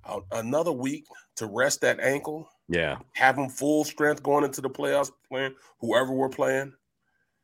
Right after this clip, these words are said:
Speaker 1: You know, that's, that's, that's, that'll help us. You know what I'm saying?
Speaker 2: I
Speaker 1: That'll
Speaker 2: agree.
Speaker 1: definitely help us.
Speaker 2: Now, the other game on Saturday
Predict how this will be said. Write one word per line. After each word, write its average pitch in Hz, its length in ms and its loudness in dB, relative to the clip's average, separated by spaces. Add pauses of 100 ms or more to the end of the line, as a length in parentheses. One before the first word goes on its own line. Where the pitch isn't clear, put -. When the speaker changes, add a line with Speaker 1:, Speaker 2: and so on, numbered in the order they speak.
(560)
Speaker 1:
You 131 80 -6
know, 135 80 6
that's, 160 140 6
that's, 175 220 2
that's, 160 280 4
that'll 147 300 6
help 190 220 4
us. - 160 -12
You 117 80 -4
know 131 120 6
what 131 60 4
I'm 131 60 -4
saying? 139 260 -2 (340)
Speaker 2:
I 92 220 4
Speaker 1:
That'll 123 160 6
Speaker 2:
agree. 135 100 6
Speaker 1:
definitely 113 240 2
help 95 140 -8 (120)
us. - 140 -20 (300)
Speaker 2:
Now, 127 120 8
the 135 280 8
other 147 160 8
game 110 320 4
on 90 100 0
Saturday 90 720 2